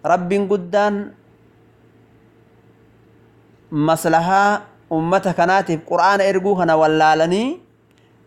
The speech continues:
sayyidummaa tana narraa bada jedhaniitiin hin dida gariin isaanii.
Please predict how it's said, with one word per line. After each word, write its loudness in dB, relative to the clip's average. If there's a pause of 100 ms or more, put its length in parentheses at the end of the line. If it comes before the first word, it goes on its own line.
(400)
sayyidummaa 0
tana 0
narraa 2
bada 2
jedhaniitiin -6
hin 0
dida 2
gariin 0
isaanii. -2